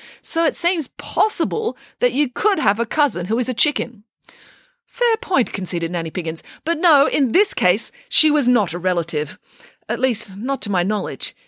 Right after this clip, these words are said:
It is a Germanic folk tale, and it's always hard to know about the Bavarian branch of the Piggins family. It's a mystery what they get up to in the Black Forest, other than eating Black Forest cherry cake,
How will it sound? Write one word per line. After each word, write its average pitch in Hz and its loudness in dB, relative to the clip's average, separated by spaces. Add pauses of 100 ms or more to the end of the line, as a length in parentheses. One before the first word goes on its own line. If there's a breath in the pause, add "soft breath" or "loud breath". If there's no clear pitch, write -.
(160 soft breath)
It 262 -4
is 330 0
a 320 2
Germanic 277 2
folk 285 -2
tale, - -6 (240 loud breath)
and - -10
it's 165 -6
always 254 0
hard 233 0
to 226 0
know 220 2
about 156 0
the 156 -2
Bavarian 160 0
branch 151 0
of - -10
the 160 -2
Piggins 160 -2
family. 175 2 (420 loud breath)
It's - -8
a 147 -4
mystery 160 0
what 135 -2
they 139 0
get 139 0
up 143 -2
to - -2
in 139 0
the 139 -2
Black 143 -2
Forest, - -2 (580 loud breath)
other 151 2
than 127 2
eating 135 0
Black 131 0
Forest 131 0
cherry 247 4
cake, 165 0